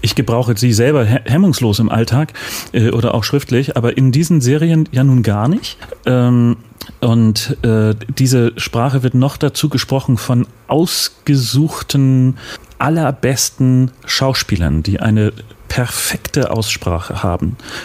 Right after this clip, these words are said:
selbst wenn sie einen Akzent imitieren sollen oder selbst wenn sie nuscheln wollen. Es ist wirklich ein Fest des Schauspiels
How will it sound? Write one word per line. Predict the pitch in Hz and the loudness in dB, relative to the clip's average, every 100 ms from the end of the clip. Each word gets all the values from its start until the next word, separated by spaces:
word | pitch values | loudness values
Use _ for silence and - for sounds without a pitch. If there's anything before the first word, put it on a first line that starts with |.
| - | -6
selbst | 110 117 143 - - 147 | 0 2 0 -4 -6 0
wenn | 120 | 2
sie | 117 117 | 2 2
einen | 110 107 104 117 - - | 2 2 2 0 -6 -8
Akzent | - - 135 139 - - | -6 -2 0 0 -2 0
imitieren | 127 117 - 139 131 | 0 2 0 2 2
sollen | 123 127 127 127 - | 2 2 2 2 0
oder | 117 107 | 0 2
selbst | 117 - - | 0 -2 0
wenn | 117 | 0
sie | 107 | 4
nuscheln | 110 123 - 139 123 | 2 2 0 0 2
wollen. | 107 104 120 143 - - - - | 2 2 2 -2 -6 -10 -10 -4
Es | 101 131 | -2 -2
ist | - | -2
wirklich | 131 147 139 - - | -2 0 -2 -4 -2
ein | 110 104 | 0 0
Fest | - - - - - | -2 -6 -6 -6 -4
des | 117 - | -4 -2
Schauspiels | - 135 - 143 131 127 | -2 -2 -2 0 0 0